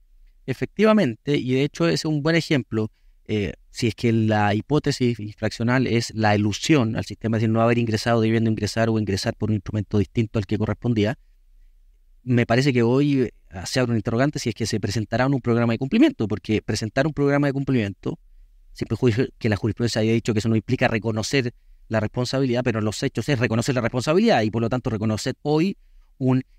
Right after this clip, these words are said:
i-, un ilícito. Y fíjate allí la trampa de la norma, porque es, ok, hay una elusión, presento un programa de cumplimiento, pero para que califique como elusión penal necesito, por ejemplo, o sea, que se generen algunos efectos.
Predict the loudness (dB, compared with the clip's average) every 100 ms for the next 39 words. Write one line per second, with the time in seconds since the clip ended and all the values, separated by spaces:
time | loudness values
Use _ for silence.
0 | -10 -2 -2 0 0 0 -2 0 2 0
1 | 0 -4 -4 -6 -10 -2 0 0 2 2
2 | 2 2 2 0 0 0 0 0 0 0
3 | -2 -2 0 -2 -6 _ -10 -2 0 0
4 | -4 _ _ -20 -4 -2 2 2 0 0
5 | 0 0 -2 -6 -4 -2 2 2 2 -2
6 | -2 -2 -2 -2 0 -2 -2 0 0 0
7 | -2 -2 -2 -2 0 0 0 0 -2 -6
8 | -2 0 0 -2 -6 -6 -6 -4 -4 -2
9 | 0 0 0 0 -2 -4 -4 -2 -2 -2
10 | -2 0 0 0 -2 -2 -2 -2 -4 -10